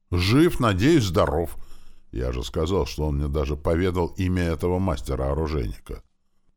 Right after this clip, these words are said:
Нет, конечно, можно было бы спросить и у покойника, если что. Но только, по-моему, это уже будет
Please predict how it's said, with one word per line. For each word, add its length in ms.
Нет, 440
конечно, 460
можно 340
было 220
бы 120
спросить 480
и 20
у 120
покойника, 720
если 260
что. 340
Но 140
только, 320
по-моему, 500
это 160
уже 220
будет 320